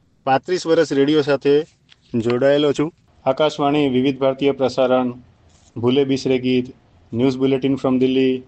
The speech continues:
પ્રાદેશિક ગુજરાતી સમાચાર, હવા મહેલ,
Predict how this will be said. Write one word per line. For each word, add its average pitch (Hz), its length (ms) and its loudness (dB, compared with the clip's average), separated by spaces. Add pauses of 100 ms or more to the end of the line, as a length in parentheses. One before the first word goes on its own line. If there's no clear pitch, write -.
(420)
પ્રાદેશિક 123 460 -2
ગુજરાતી 127 360 -2
સમાચાર, 123 580 -2 (520)
હવા 123 180 0
મહેલ, 131 540 -2